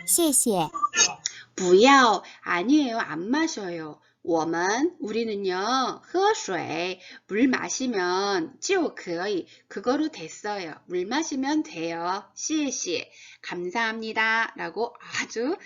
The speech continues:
Speaker 2: 어, 예의 있게 대답을 하네요. 한 번 더 연습해 볼까요?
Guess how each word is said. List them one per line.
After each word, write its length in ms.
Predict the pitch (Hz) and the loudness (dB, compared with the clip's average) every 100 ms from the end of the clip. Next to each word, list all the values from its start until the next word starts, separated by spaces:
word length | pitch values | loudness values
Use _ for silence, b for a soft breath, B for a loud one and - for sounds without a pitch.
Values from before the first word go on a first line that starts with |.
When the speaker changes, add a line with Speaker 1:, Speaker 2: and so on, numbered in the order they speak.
| B B B - | B B B -8
Speaker 2:
어, 240 | 170 190 170 | -4 -2 0
예의 320 | 185 226 381 | 6 6 6
있게 260 | 339 - 165 | 0 -4 -10
대답을 360 | 165 180 165 170 | -10 -14 -12 -10
하네요. 360 | 240 233 175 151 _ | -10 -14 -16 -20 _
한 100 | 262 | -8
번 140 | 262 247 | -6 -6
더 80 | 196 | -8
연습해 300 | 175 - 226 | -12 -12 -14
볼까요? 680 | 196 - 190 180 220 339 | -12 -12 -10 -6 -6 -6